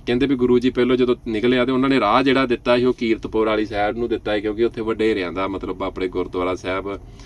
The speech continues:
ਤੇ ਉੱਥੇ ਨਮਸਤਕ ਹੋਏ ਆ, ਉੱਥੇ ਕੁਝ ਸਿੰਘਾਂ ਨੂੰ ਮਿਲੇ ਆ। ਤੇ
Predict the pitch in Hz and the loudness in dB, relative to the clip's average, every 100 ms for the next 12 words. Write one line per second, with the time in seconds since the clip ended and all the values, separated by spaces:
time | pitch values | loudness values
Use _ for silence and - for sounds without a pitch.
0 | - - - - 92 92 98 117 107 101 | -18 -18 -16 -2 0 0 -6 -2 -2 -2
1 | 95 - 107 117 107 98 98 90 101 92 | -6 -4 -2 0 0 0 -2 -4 -6 -6
2 | 98 90 90 107 117 110 95 95 113 98 | -6 -6 -4 -2 0 0 -2 0 2 0
3 | - - - - - - - 95 95 92 | -4 -18 -20 -20 -20 -18 -4 2 2 2